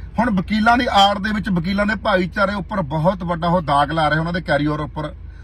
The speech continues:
ਉਹਨਾਂ ਦੀ ਜਿਹੜੀ ਕਿ ਇੱਕ ਨਾਮ ਦੇ ਉੱਪਰ। ਇਸ ਕਰਕੇ ਉਹ ਵਕੀਲਾਂ ਦੀ ਆੜ ਦੇ ਵਿੱਚ ਉਹ ਕੀ ਕਰ ਰਿਹਾ? ਬਹੁਤ ਲੰਮੇ ਸਮੇਂ ਤੋਂ ਠੱਗੀਆਂ ਮਾਰ ਰਿਹਾ ਉਹ। ਜਦੋਂ ਬਾਰ-ਬਾਰ ਨੌਜਵਾਨ ਜਾਂਦੇ ਰਹੇ, ਉਹਨਾਂ ਤੋਂ ਕਾਫੀ ਲੋਕ ਪੀੜਤ ਨੇਗੇ। ਤੁਹਾਨੂੰ ਸਾਰਿਆਂ ਨੂੰ ਕੁਮੈਂਟਾਂ ਵਿੱਚ ਹੀ ਪਤਾ ਲੱਗ ਜੂ ਕਿੰਨੇ ਕੁ ਪੀੜਤ ਨੇਗੇ।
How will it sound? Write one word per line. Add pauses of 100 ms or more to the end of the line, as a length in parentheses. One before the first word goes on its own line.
(160)
ਉਹਨਾਂ
ਦੀ
ਜਿਹੜੀ
ਕਿ
ਇੱਕ
ਨਾਮ
ਦੇ
ਉੱਪਰ। (440)
ਇਸ
ਕਰਕੇ
ਉਹ
ਵਕੀਲਾਂ
ਦੀ
ਆੜ
ਦੇ
ਵਿੱਚ
ਉਹ
ਕੀ
ਕਰ
ਰਿਹਾ? (280)
ਬਹੁਤ
ਲੰਮੇ
ਸਮੇਂ
ਤੋਂ
ਠੱਗੀਆਂ
ਮਾਰ
ਰਿਹਾ
ਉਹ। (400)
ਜਦੋਂ
ਬਾਰ-ਬਾਰ
ਨੌਜਵਾਨ
ਜਾਂਦੇ
ਰਹੇ,
ਉਹਨਾਂ
ਤੋਂ
ਕਾਫੀ
ਲੋਕ
ਪੀੜਤ
ਨੇਗੇ।
ਤੁਹਾਨੂੰ
ਸਾਰਿਆਂ
ਨੂੰ
ਕੁਮੈਂਟਾਂ
ਵਿੱਚ
ਹੀ
ਪਤਾ
ਲੱਗ
ਜੂ
ਕਿੰਨੇ
ਕੁ
ਪੀੜਤ
ਨੇਗੇ।